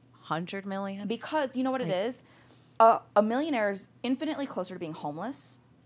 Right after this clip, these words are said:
Speaker 2: than they are to being a billionaire. And people don't get that.
Speaker 1: Ah.
Speaker 2: And when people see billionaire, in our heads, we start to ascribe success, hard work, and other good traits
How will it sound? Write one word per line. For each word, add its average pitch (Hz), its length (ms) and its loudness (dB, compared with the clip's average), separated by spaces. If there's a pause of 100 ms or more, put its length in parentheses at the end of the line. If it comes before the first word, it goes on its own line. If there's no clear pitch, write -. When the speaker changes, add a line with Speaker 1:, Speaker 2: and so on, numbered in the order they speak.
(140)
Speaker 2:
than 180 160 0
they 175 140 4
are 156 280 2
to - 160 -12
being 147 160 -8
a 123 40 -6
billionaire. 101 380 -10 (300)
And 196 100 -4
people 208 180 -2
don't 208 100 0
get 160 160 0
that. - 260 -2
Speaker 1:
Ah. 190 600 -8 (220)
Speaker 2:
And 180 480 6 (600)
when 190 480 2 (240)
people 269 640 2 (520)
see 208 500 -4 (300)
billionaire, 208 760 2 (680)
in 214 100 2
our 190 140 2
heads, 226 500 2
we 196 80 -6
start 196 300 -2
to 269 120 -8
ascribe 165 880 0 (560)
success, - 960 -2 (280)
hard 214 300 2
work, 175 440 0
and 202 100 -2
other 190 200 2
good 170 240 -4
traits - 680 -8